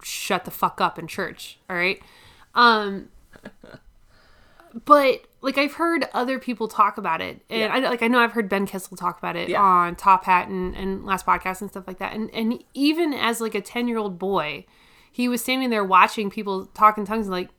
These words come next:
Speaker 1: No, you're, you're full of shit right now.
Speaker 2: Right. I mean, <sighs> anyways.
Speaker 1: Yeah.
Speaker 2: So basically, all these people are all, you know, sucked in. And it's still a, a, a small community. It, it's
Speaker 1: Right.
Speaker 2: not a huge mega church or anything
Speaker 1: No,
Speaker 2: like
Speaker 1: no,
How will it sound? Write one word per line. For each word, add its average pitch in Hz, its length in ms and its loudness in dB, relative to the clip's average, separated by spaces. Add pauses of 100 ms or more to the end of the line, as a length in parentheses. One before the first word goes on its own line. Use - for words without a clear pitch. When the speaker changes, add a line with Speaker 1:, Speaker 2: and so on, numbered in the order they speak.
(140)
Speaker 1:
No, 277 80 -12
you're, 220 140 -8 (340)
you're 262 140 -8
full 392 200 2
of 269 60 -2
shit - 340 -4 (200)
right 202 140 -4
now. 185 300 -10
Speaker 2:
Right. 254 560 4
I 220 80 -2
mean, 208 400 -2 (280)
<sighs> - 300 -18
anyways. 175 420 -2
Speaker 1:
Yeah. 254 220 4 (140)
Speaker 2:
So 294 340 8
basically, 269 720 2 (960)
all 254 120 10
these 294 140 4
people 247 220 -2
are 196 180 8
all, 202 480 6
you 196 80 -2
know, 180 120 0
sucked 190 380 -2
in. 180 140 2
And 269 280 6
it's 339 120 -2
still 320 160 8
a, 214 500 6 (140)
a, 185 60 -8 (140)
a 170 40 -2
small 175 840 2 (120)
community. - 600 -10 (600)
It, 175 180 0
it's - 60 2
Speaker 1:
Right. 330 160 4
Speaker 2:
not 262 160 12
a 269 40 4
huge 262 380 0
mega 214 260 2
church 208 380 0
or 208 40 -2
anything 208 300 0
Speaker 1:
No, 196 60 6
Speaker 2:
like 202 140 6
Speaker 1:
no, 226 60 0